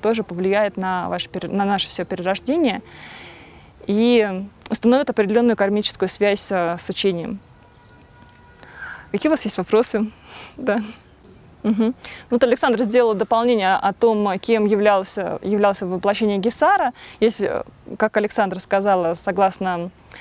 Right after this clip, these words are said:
Александре Дэвид Ниэль, э, Гесар был воплощением Ваджрапани Манджуши Авалокитешвары. Я просто читала, э, этот эпос в переводе другой традиции, хотя тоже она там принимала участие,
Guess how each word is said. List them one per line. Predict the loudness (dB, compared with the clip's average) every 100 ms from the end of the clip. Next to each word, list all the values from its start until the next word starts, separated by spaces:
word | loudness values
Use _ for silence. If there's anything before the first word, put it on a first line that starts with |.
| -18 -16 -16 -2
Александре | -2 0 -2 -2 0
Дэвид | 2 2 0
Ниэль, | 2 2 4 2
э, | 0 0 -2 -2 -6 -20 -20 -20 -20 -20 -20 -20 -20 -20 -20 -8
Гесар | -2 2 2 2
был | 0
воплощением | 0 2 0 0 -2 -2 -4 -2
Ваджрапани | 0 0 2 0 0 -2 -2
Манджуши | 0 2 0 2
Авалокитешвары. | 0 0 -2 -4 2 2 2 -4 -14 -14 0
Я | 2
просто | 2 0
читала, | -6 2 4 6 4 2
э, | 0 -4 -2 -2 -4 -8 -8 -8 -12 -20 -20 -10 -2
этот | -2 4
эпос | 2 4 0 0
в | -4 0
переводе | 2 2 4 4 4 4 4 4 0 -6 -14 -18 -18 -2
другой | 2 4 4
традиции, | 2 0 -2 0 -2 -2 -12 -4
хотя | -2 0
тоже | 2 2 2
она | -2
там | -2
принимала | 2 4 4 4 0
участие, | 2 2 2 0 -4